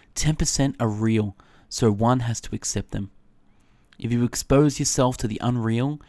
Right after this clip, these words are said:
will die. It is bound to die, because the unreal cannot remain in the open. It can remain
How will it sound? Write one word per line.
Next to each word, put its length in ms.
will 120
die. 380
It 120
is 100
bound 340
to 80
die, 300
because 240
the 140
unreal 460
cannot 360
remain 420
in 140
the 140
open. 360
It 120
can 220
remain 560